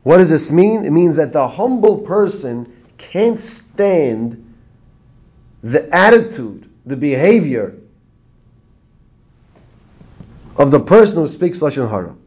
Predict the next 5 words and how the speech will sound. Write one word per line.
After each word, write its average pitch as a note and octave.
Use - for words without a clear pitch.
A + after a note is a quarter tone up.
And B2+
the C3
person F#3+
who D#3
lies. D#3